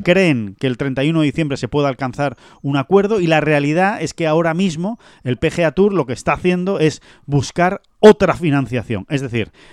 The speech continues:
intentar no tener que depender del dinero saudí, del Fondo Soberano, eh, saudí. Con lo cual hay una ronda de consultas con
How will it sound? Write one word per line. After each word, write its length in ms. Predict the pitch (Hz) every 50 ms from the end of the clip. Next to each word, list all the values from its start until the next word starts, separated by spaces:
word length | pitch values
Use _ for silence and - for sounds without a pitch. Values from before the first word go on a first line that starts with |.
| - - _ _ -
intentar 720 | 190 156 147 135 147 143 143 139 - 190 202 220 - - _
no 240 | - 156 165 180 180
tener 400 | - - 190 185 185 190 170 151
que 120 | - 135 123
depender 600 | 127 123 - 131 135 147 151 185 196 208 240 - _ _ _ _ _ _
del 500 | - - 139 131 151 175 175 180 185 - -
dinero 480 | - 127 139 135 147 156 156 156 147 - _
saudí, 520 | - - 151 143 139 151 175 180 117 90 - _
del 720 | - - 117 120 123 120 120 120 117 120 120 117 120 - -
Fondo 360 | - - 147 147 156 151 147
Soberano, 520 | - - 131 123 123 135 139 143 147 147 - - - - _ _ -
eh, 360 | 147 131 127 127 123 123 123 123
saudí. 520 | - - 143 135 139 147 147 123 104 - _ _ _ _ -
Con 160 | - 131 127
lo 60 | 123
cual 200 | - 170 156 147
hay 80 | 151 156
una 160 | 151 139 120
ronda 380 | 113 135 151 160 156 156 156
de 80 | 156 151
consultas 560 | 147 147 143 - - 185 160 - 123 110 -
con 240 | - 113 107 107